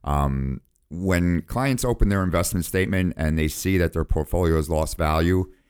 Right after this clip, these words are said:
it can trigger a feeling of uncertainty that really may lead to impulsive, emotional decision-making.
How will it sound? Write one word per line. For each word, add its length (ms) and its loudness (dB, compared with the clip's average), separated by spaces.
it 160 -8
can 260 2
trigger 360 2
a 40 0
feeling 480 2
of 80 0
uncertainty 960 0
that 320 0
really 360 0
may 200 2
lead 320 0
to 200 2
impulsive, 960 0
emotional 560 0
decision-making. 1000 -2